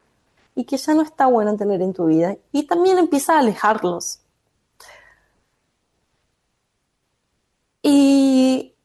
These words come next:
te empieza a mostrar qué te contrae,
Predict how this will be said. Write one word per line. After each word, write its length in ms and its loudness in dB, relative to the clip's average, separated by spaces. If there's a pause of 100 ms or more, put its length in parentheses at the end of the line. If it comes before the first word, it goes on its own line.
te 80 -2
empieza 280 0
a 40 2
mostrar 880 0 (1160)
qué 120 -6
te 120 -2
contrae, 1080 0